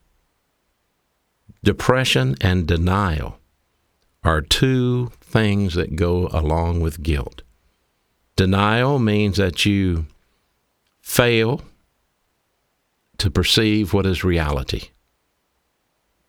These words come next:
And it's sort of a defense mechanism for your guilt.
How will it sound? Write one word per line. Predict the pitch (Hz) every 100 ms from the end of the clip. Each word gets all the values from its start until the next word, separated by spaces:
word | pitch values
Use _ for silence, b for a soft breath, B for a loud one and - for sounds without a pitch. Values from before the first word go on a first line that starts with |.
| _
And | 90 85 85 -
it's | 104
sort | - 117 110
of | 92
a | 87
defense | 80 - 123 113 -
mechanism | 101 90 82 78 76 73
for | 73
your | 76 67
guilt. | 69 76 - - -